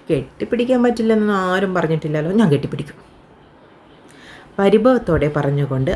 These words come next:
അവളെ ചേർത്ത് പിടിക്കുന്ന കൈകൾക്കാണ് ചെറുപുഞ്ചിരിയോടെ സച്ചു തിരിഞ്ഞ് അവനെയും ചേർത്ത് പിടിച്ചു. സമാധാനത്തോടെ ആ രാവിന് വിട പറയുമ്പോൾ അടുത്ത പകൽ അവർക്കുള്ള പരീക്ഷണങ്ങൾ ആരംഭിക്കുവാനുള്ള തയ്യാറെടുപ്പിലായിരുന്നു.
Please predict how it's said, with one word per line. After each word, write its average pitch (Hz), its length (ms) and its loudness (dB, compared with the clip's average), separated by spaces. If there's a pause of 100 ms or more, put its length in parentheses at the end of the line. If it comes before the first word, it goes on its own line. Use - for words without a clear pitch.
അവളെ 170 280 0
ചേർത്ത് 185 460 0
പിടിക്കുന്ന 151 440 -2
കൈകൾക്കാണ് 147 680 -2 (100)
ചെറുപുഞ്ചിരിയോടെ 180 1000 -2
സച്ചു 160 380 -4
തിരിഞ്ഞ് 160 460 0
അവനെയും 180 500 -2
ചേർത്ത് 180 340 -4
പിടിച്ചു. 139 380 -6 (600)
സമാധാനത്തോടെ 180 960 0
ആ 160 240 0
രാവിന് 156 380 0
വിട 156 240 0
പറയുമ്പോൾ 147 580 -2 (100)
അടുത്ത 156 380 -4
പകൽ 147 340 -2 (400)
അവർക്കുള്ള 180 440 2
പരീക്ഷണങ്ങൾ 190 760 -2
ആരംഭിക്കുവാനുള്ള 156 920 0
തയ്യാറെടുപ്പിലായിരുന്നു. 147 1200 -2